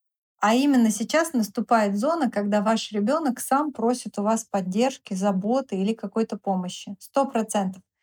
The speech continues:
это может наступить. И когда ребенок не справляется с эмоциональными переживаниями и сам приходит к вам, рассказывает вам об этом,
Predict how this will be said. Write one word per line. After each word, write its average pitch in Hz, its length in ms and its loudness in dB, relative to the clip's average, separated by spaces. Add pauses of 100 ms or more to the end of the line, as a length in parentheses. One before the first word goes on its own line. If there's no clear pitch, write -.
(140)
это 220 180 0
может 202 300 2
наступить. 196 680 -4
И 247 200 0
когда 214 400 -2
ребенок 214 500 2
не 208 80 0
справляется 208 680 -2
с - 120 -12
эмоциональными 233 800 2
переживаниями 202 920 -2 (400)
и 233 120 0
сам 233 360 2
приходит 202 560 -2
к - 100 -10
вам, 262 300 2
рассказывает 220 800 0
вам 202 220 2
об 202 120 0
этом, 202 360 -4